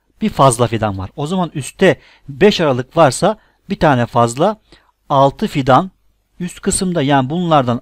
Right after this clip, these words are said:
altı tane var. Ve aynı şekilde dört aralık aşağıda var. O zaman bir fazla fidan olacak. Yani beş tane fidan da altta olacak. Yani bunlardan da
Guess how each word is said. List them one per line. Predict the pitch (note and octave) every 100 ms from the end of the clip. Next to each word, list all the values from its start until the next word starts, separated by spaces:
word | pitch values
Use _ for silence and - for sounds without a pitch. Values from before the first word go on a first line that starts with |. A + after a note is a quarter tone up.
| -
altı | C3 C3+ - -
tane | F#3 F#3+ F#3+
var. | G3+ - _ _ _ _ _ _ _ _ _ _ _ _ _ _ _ _ _ _ _ _ _ _ _ _ _ _ -
Ve | E3+
aynı | F3+ G#3
şekilde | - F3+ - D3+ D#3+ F#3+ _ _ _ _ C3+
dört | E3+ F#3
aralık | E3+ E3 D#3+
aşağıda | D#3 E3 D#3+ E3
var. | B2+
O | D3
zaman | C3+ F3 D3 C3+
bir | G3
fazla | - C#3+ B2+
fidan | B2+ C3 C3
olacak. | A#2+ A2 D#3+ G#3 _ _ _ _ _
Yani | C3+ B2+ A2+ B2+
beş | E3+
tane | - D3 C3
fidan | C3+ C3+ B2+ A#2+
da | B2 - _ _ _ -
altta | B2+ B2+ -
olacak. | D3 A#2 G#2+
Yani | B2+ A#2
bunlardan | C3 C3 C3 C#3 C3+ B2+
da | D#3